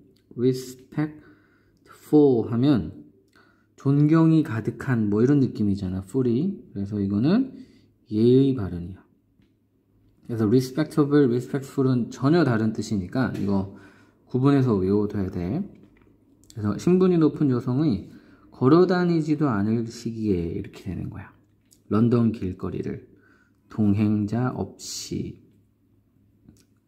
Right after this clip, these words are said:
시녀와 함께 다니지 않는 이상은 혼자는 안 걸어다니는 그런 시기에. accompanied, 피피 쓴 것도 좀 주의해주고, 그런 시기에 메리 캔슬리라는 사람은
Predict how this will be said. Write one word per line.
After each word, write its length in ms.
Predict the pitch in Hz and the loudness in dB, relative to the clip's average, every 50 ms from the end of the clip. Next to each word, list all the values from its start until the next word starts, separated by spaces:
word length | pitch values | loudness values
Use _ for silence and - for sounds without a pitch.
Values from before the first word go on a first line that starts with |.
| _ _ _ | _ _ _
시녀와 640 | - - - 185 180 180 180 180 170 160 156 143 | -16 -2 2 4 4 6 4 4 4 2 2 2
함께 300 | 165 175 180 170 170 156 | 0 0 0 0 0 0
다니지 380 | - 139 135 131 123 120 120 120 | 0 2 2 2 0 0 0 -2
않는 280 | 104 98 104 110 107 | -2 0 0 0 0
이상은 420 | 101 95 98 98 95 107 127 131 104 | -2 -2 -2 -2 -2 0 0 0 -2
혼자는 500 | 95 104 135 135 127 123 117 107 101 - | -2 -2 -2 -2 -2 -2 -2 -2 -2 -4
안 240 | 95 95 95 101 113 | -4 -2 -2 0 2
걸어다니는 640 | 120 117 123 117 95 104 92 90 90 92 101 104 | 2 2 2 2 0 -2 -2 -4 -4 -4 -4 -4
그런 240 | 104 101 98 95 98 | -4 -6 -6 -6 -6
시기에. 640 | 98 - - 104 - - - 104 98 95 - - - - - - - - - - - - - - - - - - - _ - | -8 -10 -12 -14 -12 -4 -2 -2 -2 -2 -4 -10 -16 -20 -20 -20 -20 -20 -20 -20 -20 -20 -20 -20 -20 -20 -20 -20 -16 _ -4
accompanied, 800 | 117 117 117 - 143 139 139 - 139 127 120 104 - - - - | -2 -2 0 0 0 0 2 2 2 2 2 2 0 -4 -8 -4
피피 300 | - - 156 165 - 165 | -2 -2 0 0 0 -2
쓴 240 | 151 - 165 156 147 | -2 0 0 2 2
것도 240 | 143 135 139 123 113 | 2 0 -2 -2 -2
좀 180 | 110 101 98 | -2 -2 -2
주의해주고, 800 | 98 - - 104 101 98 98 92 90 - 98 90 87 92 113 - | -2 -2 -2 -2 -2 -2 -2 -4 -4 -2 -2 -2 -2 -4 -6 -6
그런 240 | - 113 123 123 123 | -2 0 0 0 0
시기에 680 | - - 135 127 123 131 156 151 107 92 85 - - - - - - - - - - _ _ _ | 0 -2 -2 2 2 4 4 4 2 0 -4 -10 -16 -20 -20 -20 -20 -20 -20 -20 -20 _ _ _
메리 400 | 120 127 139 147 165 165 156 156 | 2 4 6 6 6 6 4 2
캔슬리라는 840 | - - 175 170 165 165 - 160 156 151 151 147 143 143 143 139 135 | 0 -2 -2 0 -2 -2 0 2 4 4 4 4 2 0 -2 -2 -2
사람은 680 | 127 139 135 135 131 139 156 170 143 104 87 85 - | -2 -2 0 0 0 2 2 2 0 0 -2 -4 -10